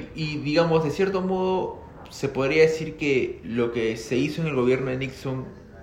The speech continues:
pudo ser una excusa perfecta para aquellos,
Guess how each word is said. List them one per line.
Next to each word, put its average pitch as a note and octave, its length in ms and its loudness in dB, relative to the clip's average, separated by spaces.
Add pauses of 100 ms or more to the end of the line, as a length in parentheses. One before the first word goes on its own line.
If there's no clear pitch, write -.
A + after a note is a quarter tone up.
(680)
pudo F3+ 280 8
ser E3+ 180 2
una E3 140 2
excusa E3 340 -2
perfecta - 480 -2
para A2 160 2
aquellos, C3 640 -2